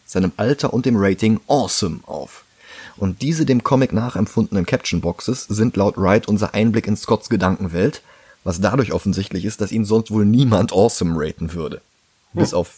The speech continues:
Speaker 1: vielleicht uns am Ende dieser Episode. Das Geräusch, mit dem die Caption eingeblendet wird, ist die Flöte aus A Link to the Past. Und es klingelt an der Tür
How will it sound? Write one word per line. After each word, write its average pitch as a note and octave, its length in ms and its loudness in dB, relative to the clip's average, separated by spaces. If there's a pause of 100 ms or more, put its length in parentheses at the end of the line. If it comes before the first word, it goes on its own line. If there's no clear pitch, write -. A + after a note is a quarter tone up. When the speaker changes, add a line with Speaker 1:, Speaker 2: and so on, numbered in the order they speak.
Speaker 1:
vielleicht - 400 -2
uns C3 220 2
am G2 100 0
Ende G#2 160 2
dieser G2 180 -2
Episode. F#2 440 -2 (1120)
Das A2 320 -2
Geräusch, A#2+ 560 0
mit C3 160 0
dem C3+ 100 2
die A2+ 80 0
Caption - 340 -2
eingeblendet A#2 560 0
wird, A2 200 2
ist - 160 -10
die G#2 80 0
Flöte A#2 500 0
aus G2 260 0
A G2 80 0
Link F2+ 240 2
to F#2 120 -4
the - 80 -4
Past. - 440 -12 (1200)
Und E2 140 -6
es - 160 -6
klingelt D3 440 2
an G#2+ 120 2
der E2+ 140 0
Tür D3+ 320 0